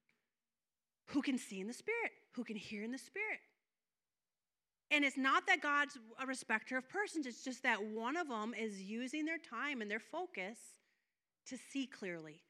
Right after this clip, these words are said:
to hear clearly, so that they can partner with God in a greater level. And I'm gonna show you that. Second Kings six, fourteen through seventeen. One night, King Aram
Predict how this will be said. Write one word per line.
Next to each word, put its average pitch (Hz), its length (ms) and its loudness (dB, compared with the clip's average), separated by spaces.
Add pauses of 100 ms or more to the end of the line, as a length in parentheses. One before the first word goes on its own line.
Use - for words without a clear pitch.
(240)
to - 80 -2
hear 285 340 -2
clearly, 147 540 -6 (540)
so - 140 -2
that 254 160 4
they 262 140 6
can 262 180 -2
partner 240 640 0 (420)
with 226 220 -2
God 247 320 -2 (840)
in 220 100 -2
a 202 60 0
greater 190 280 -2
level. 330 300 -2 (1400)
And 208 80 -2
I'm 214 40 0
gonna 233 120 0
show 302 180 -2
you 220 140 0
that. 180 240 0
Second 294 300 0
Kings 226 340 -4
six, - 500 -4 (460)
fourteen 240 400 -4
through 262 140 -6
seventeen. 180 600 -2 (1800)
One 269 300 2
night, 214 300 0 (260)
King 311 360 2
Aram 190 520 2